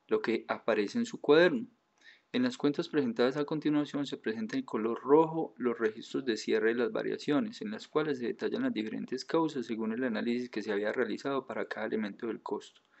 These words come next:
También lo puedes consultar en tus notas.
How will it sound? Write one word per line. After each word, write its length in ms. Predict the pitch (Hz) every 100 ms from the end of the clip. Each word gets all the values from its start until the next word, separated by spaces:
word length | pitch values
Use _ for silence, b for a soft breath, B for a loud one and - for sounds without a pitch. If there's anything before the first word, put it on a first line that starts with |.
| b b
También 320 | - 151 143
lo 120 | 131 -
puedes 220 | 110 -
consultar 440 | 117 107 - 104
en 100 | 107
tus 180 | - 117
notas. 540 | 127 120 - - -